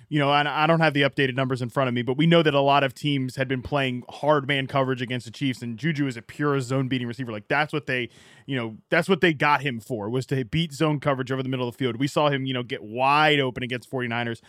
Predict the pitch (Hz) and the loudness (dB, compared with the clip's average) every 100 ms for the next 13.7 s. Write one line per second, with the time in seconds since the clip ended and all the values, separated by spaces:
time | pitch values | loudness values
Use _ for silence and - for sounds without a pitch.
0 | - - - 139 113 196 254 - 139 123 | -20 -14 -2 -2 4 2 2 -2 -2 -2
1 | 127 117 139 135 104 120 113 110 104 120 | -6 -6 -6 -6 -10 -6 -6 -6 -8 -10
2 | 113 110 113 - 113 110 107 120 101 104 | -8 -6 -8 -6 -8 -6 -8 -10 -8 -8
3 | 104 107 135 156 - 160 139 175 180 160 | -8 -4 0 0 2 0 2 -2 2 0
4 | 131 135 131 127 117 127 120 123 120 120 | 0 -2 -2 -4 -4 -4 -2 -4 -4 -6
5 | 110 123 120 120 113 _ _ _ _ - | -4 -4 0 -2 -4 _ _ _ _ -8
6 | 180 147 190 147 123 127 120 117 110 - | -6 0 2 4 2 0 -2 -2 -4 -8
7 | - - - 127 117 104 101 123 131 127 | -20 -20 -2 2 2 0 -4 -4 0 0
8 | 123 123 110 - 123 120 117 107 117 101 | -2 -6 -10 -10 -6 -4 -4 -4 -6 -2
9 | 120 127 - 131 113 113 107 123 120 - | 0 0 -2 -2 -2 -6 -2 0 0 -2
10 | - - _ 165 220 254 165 175 185 180 | -18 -20 _ 2 4 6 6 6 4 4
11 | 160 127 151 131 135 151 147 147 135 117 | 4 4 4 6 4 2 0 0 -2 -2
12 | _ _ _ _ _ - - - 143 139 | _ _ _ _ _ -20 -14 -4 0 0
13 | 123 98 156 - 151 156 165 | 0 0 0 2 4 4 0